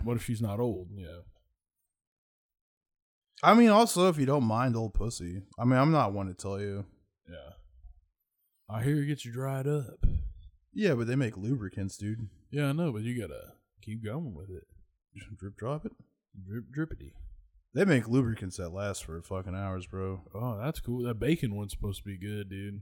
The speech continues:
Speaker 2: Bacon lube?
Speaker 1: They have bacon lube, man.
Speaker 2: <laughs>
Speaker 1: It's real.
Speaker 2: Okay.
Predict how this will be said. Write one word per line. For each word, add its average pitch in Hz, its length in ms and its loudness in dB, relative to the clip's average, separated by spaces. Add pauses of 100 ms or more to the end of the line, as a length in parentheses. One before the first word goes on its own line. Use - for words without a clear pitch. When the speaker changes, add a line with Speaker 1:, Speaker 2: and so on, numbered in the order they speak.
Speaker 2:
Bacon 147 440 2
lube? 165 300 4
Speaker 1:
They 185 140 0
have 107 120 -6
bacon 101 300 -8
lube, 87 240 -12
man. 87 280 -12 (2500)
Speaker 2:
<laughs> 277 1400 4 (680)
Speaker 1:
It's 127 160 -4
real. 131 400 2
Speaker 2:
Okay. 135 520 4